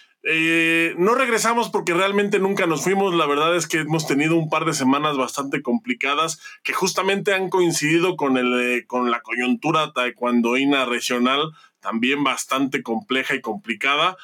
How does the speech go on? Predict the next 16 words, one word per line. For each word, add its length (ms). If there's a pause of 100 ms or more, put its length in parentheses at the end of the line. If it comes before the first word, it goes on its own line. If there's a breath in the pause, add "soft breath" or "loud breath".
(280 loud breath)
pero 400
estamos 380
aquí, 340
por 240
supuesto, 640
con 160
mucho 340
gusto, 380
con 160
mucho 340
ánimo, 480 (240 loud breath)
después 480
de, 320 (300 loud breath)
pues, 260
un 580
breve, 680